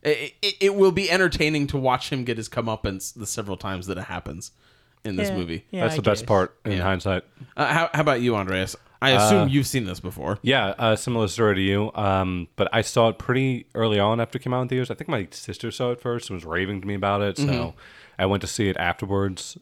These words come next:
Speaker 3: and I loved it when I first saw it,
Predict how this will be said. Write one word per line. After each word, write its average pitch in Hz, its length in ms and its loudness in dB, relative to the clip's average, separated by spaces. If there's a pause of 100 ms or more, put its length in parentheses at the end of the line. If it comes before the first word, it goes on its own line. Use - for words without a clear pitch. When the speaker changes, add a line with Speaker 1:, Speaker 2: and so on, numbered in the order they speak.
Speaker 3:
and 87 560 -4 (600)
I 127 80 2
loved 120 340 4
it 139 100 6
when 117 140 2
I 110 60 0
first 123 240 0
saw 135 240 8
it, 131 120 0